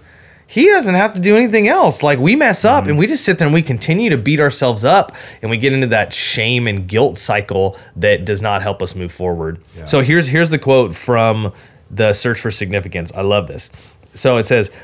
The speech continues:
Speaker 1: "I am deeply loved, totally forgiven, fully pleasing, accepted, and complete in Christ."
Speaker 2: Wow.
Speaker 1: Ooh. And so I,
Speaker 2: That's
Speaker 1: I literally used to keep that in my wallet.
Speaker 2: Yeah.
Speaker 1: And,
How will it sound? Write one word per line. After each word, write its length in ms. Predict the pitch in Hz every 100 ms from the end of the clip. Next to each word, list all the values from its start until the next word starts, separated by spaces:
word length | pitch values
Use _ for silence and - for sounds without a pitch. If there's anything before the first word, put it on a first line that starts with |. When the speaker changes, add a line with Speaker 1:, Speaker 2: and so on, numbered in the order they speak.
| - 117
Speaker 1:
"I 120 | 131
am 320 | 120 110 98
deeply 400 | 143 175 180 202
loved, 560 | 196 135 113 127 165 - _ _ _ _ -
totally 520 | - 156 170 190 196
forgiven, 720 | - 208 131 113 98 107 110 - - _
fully 600 | - - 151 180 220 208
pleasing, 720 | - 139 131 110 120 117 113 - _ _
accepted, 920 | 113 - - - 175 - 123 110 107 104 _ _
and 240 | 117 117 110
complete 340 | 113 104 107
in 100 | 85 87
Christ." 480 | 90 65 - - - _ _ _ _ _ _ _ _ _ _ -
Speaker 2:
Wow. 320 | 190 269 262
Speaker 1:
Ooh. 560 | 254 247 233 214 190 - _
And 140 | 110 104
so 80 | 113
I, 80 |
Speaker 2:
That's 120 | 113 120
Speaker 1:
I 100 | 135
literally 360 | 135 175 147
used 180 | 131 123
to 60 | 113
keep 320 | - 156 -
that 200 | 127 95
in 140 | 127
my 180 | 127 110
wallet. 600 | 101 101 135 104 101 131 -
Speaker 2:
Yeah. 240 | 92 82 - - _ -
Speaker 1:
And, 560 | 120 117 113 110 104